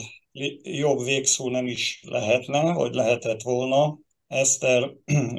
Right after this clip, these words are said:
Zsuzsi, köszönjük szépen, hogy rendelkezésünkre álltatok, és, ö, megosztottátok a hallgatóinkkal, nézőinkkel a gondolataitokat. Sok sikert kívánunk nektek a Bent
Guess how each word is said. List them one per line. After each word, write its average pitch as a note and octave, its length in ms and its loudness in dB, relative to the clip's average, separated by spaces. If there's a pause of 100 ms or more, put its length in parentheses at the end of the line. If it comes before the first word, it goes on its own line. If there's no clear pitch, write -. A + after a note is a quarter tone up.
Zsuzsi, C3+ 260 -4
köszönjük B2+ 520 2
szépen, B2+ 480 0
hogy A2+ 460 -4
rendelkezésünkre A#2 1400 -2
álltatok, C3 800 -4 (760)
és, A#2+ 460 0
ö, A#2+ 520 -2
megosztottátok A#2+ 1040 -4
a B2 320 -4
hallgatóinkkal, A#2+ 840 -6
nézőinkkel A#2 680 -6
a A#2 80 -6
gondolataitokat. A#2 1080 -6
Sok B2+ 180 -8
sikert - 440 -6
kívánunk A#2 460 -8
nektek A#2+ 420 -12
a A#2+ 320 -6
Bent A#2+ 460 -4